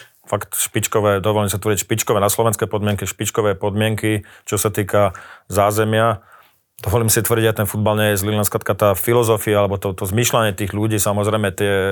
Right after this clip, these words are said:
negativita a, a, a všetko okolo toho je niečo, čo,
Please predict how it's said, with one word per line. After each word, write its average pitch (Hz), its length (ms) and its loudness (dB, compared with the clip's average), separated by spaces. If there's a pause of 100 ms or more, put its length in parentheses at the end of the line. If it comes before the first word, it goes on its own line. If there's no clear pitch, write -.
negativita 101 680 -2
a, - 20 0
a, 90 540 -2
a - 120 -6
všetko 113 360 0
okolo 107 240 2
toho 104 260 0 (640)
je 98 100 -4
niečo, 107 320 2
čo, 104 200 0